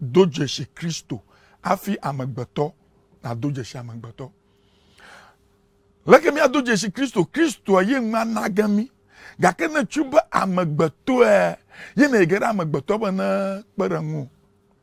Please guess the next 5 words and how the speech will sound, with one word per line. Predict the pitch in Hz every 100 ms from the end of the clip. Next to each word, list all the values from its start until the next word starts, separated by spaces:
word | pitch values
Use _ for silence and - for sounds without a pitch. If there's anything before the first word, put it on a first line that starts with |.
| _ _ _ _ _ _ _ _ _ _ _ _ - - _
Ta | 226 214
Kristo | - 311 330 - - 208
subɔsubɔ | - 208 160 160 160 - 226 190 226 190 165 - - - -
alo | - 165 226 214 _
Kristo | 247 277 - _ 175 160 143